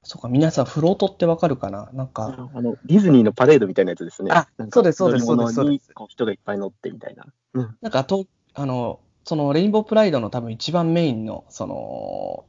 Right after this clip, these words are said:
Speaker 1: 出し物みたいなのは、やっぱりフロートっていうので、なんかみんなでこう、道を歩いたりとか、車道をマーチングしたりするみたいなのがね、あの、すごく一番の、あの、目玉というか、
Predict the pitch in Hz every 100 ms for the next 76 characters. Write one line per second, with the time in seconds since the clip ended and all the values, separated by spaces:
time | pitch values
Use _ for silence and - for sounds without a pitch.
0 | - 135 127 147 135 117 120 110 113 139
1 | 185 147 127 127 - 139 131 127 135 127
2 | - 135 120 143 170 139 165 156 208 214
3 | 131 - 117 110 - - - _ 151 143
4 | 165 156 143 151 139 127 - - - -
5 | - 147 156 151 143 151 147 160 147 143
6 | 147 123 110 110 107 107 104 101 104 -
7 | 123 - 123 123 120 135 127 120 - 143
8 | 135 131 113 107 98 - _ _ _ _
9 | _ 107 101 110 - - - - 98 123
10 | 120 120 110 - 127 - 156 - 92